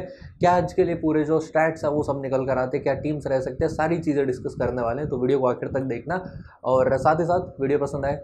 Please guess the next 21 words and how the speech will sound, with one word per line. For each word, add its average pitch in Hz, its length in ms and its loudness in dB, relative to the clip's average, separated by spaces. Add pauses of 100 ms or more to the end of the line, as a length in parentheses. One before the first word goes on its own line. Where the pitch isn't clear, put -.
like 123 200 2
ज़रूर 120 200 0
कर 117 140 -2
देना, 120 200 -4
channel 117 240 -8
को 117 140 -6
subscribe 147 380 0
अगर 127 140 0
आपने 113 220 -4
नहीं 107 220 -8
किया 117 140 -2
हुआ 123 160 0
है 139 60 -2
तो 131 60 -4
फटाफट 127 400 0
से 135 80 -4
channel 117 220 -8
को 120 140 -2
subscribe 120 400 -2
कर 127 200 -2
लो, 175 140 4